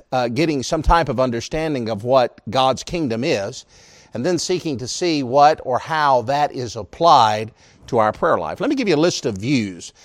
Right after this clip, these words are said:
by which the kingdom of God is many times used. I have seven of them, and again, uh, not all of them are biblical. I'm just giving you the expression that you might come across. But when it comes to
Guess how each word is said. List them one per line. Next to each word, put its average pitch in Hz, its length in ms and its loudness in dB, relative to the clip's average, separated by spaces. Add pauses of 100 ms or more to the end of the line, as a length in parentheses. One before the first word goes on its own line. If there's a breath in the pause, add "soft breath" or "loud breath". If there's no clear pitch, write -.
(220 soft breath)
by 123 240 4
which 143 580 0
the 107 140 -8
kingdom 156 500 -2
of 113 160 -6
God 123 460 0
is 107 360 -6
many 135 280 -6
times 110 480 -6
used. 120 440 -6
I 107 100 -6
have 110 180 -10
seven 123 400 0
of 95 120 -10
them, 107 220 -8
and 127 80 -8
again, 120 340 -6 (480 loud breath)
uh, 110 140 -6
not 127 240 2
all 151 240 6
of 110 80 -6
them 113 140 -4
are 104 80 -6
biblical. 123 520 -2
I'm 113 140 0
just 110 160 -10
giving 123 220 -6
you 104 60 -8
the 101 60 -6
expression 139 600 -4
that 104 80 -10
you 117 120 -8
might 113 280 -8
come 123 180 -10
across. 107 460 0
But 123 160 -8
when 147 120 -4
it - 120 -8
comes 185 360 -2
to 135 300 -2